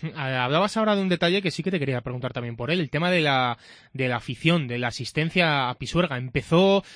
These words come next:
con algo de dudas, no sé si motivado a lo mejor por el fiasco un poco, podríamos decir, del año pasado, pero vosotros imagino que lo notaréis, ¿no? El que cada vez va más gente, que cada vez hay más ruido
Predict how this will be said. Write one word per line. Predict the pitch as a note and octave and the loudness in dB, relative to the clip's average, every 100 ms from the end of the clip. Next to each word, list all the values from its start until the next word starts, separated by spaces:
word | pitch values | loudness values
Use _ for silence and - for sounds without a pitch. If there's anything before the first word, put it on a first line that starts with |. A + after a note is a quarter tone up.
| - - | -20 -12
con | - D3 | -2 2
algo | E3+ F3 | 4 4
de | D#3+ | 6
dudas, | F3 G3 G3 F#3 - | 6 6 4 2 -10
no | C3 C3 C3 | -18 -14 -8
sé | C#3 | -6
si | C#3+ | -2
motivado | C#3+ C3+ B2+ C#3+ | -2 0 2 2
a | C3+ | 2
lo | |
mejor | C3 - C#3+ | 0 -2 -2
por | C3 C3 | 0 -2
el | B2+ B2+ B2+ B2 - | 0 0 -2 -4 -8
fiasco | - D3 - D3+ | -2 -2 0 -4
un | C#3 | -2
poco, | C#3+ | -2
podríamos | C#3 C#3 C#3+ C#3 | 0 0 0 -2
decir, | C3+ C#3+ | -2 -2
del | C#3 | -2
año | C#3+ | -2
pasado, | C3+ - C#3 F#3+ - - - _ - | -4 -4 -2 -2 -4 -20 -20 _ -4
pero | B2+ B2 A#2 | -2 -2 -4
vosotros | A#2 A#2+ C#3 F#3+ G3 | -6 -8 -4 -2 -2
imagino | F3 B2 D#3+ G3 | -2 -4 -2 2
que | F#3 | 2
lo | C#3 | 0
notaréis, | A#2+ A2+ D#3 G3+ B2 | -2 -2 0 -2 -2
¿no? | D#3+ F3+ | -4 -4
El | B2+ A#2 A2+ | -4 -6 -8
que | A2+ | -10
cada | A2+ A2 | -8 -4
vez | C3+ | -2
va | E3+ | 0
más | D#3+ C#3+ | -2 0
gente, | D#3+ F3 E3+ | 0 2 0
que | D#3 | 0
cada | B2 | 0
vez | C3+ E3+ | 0 0
hay | E3 | 0
más | D3+ | 0
ruido | C#3 D3 E3 F#3 | 2 2 2 0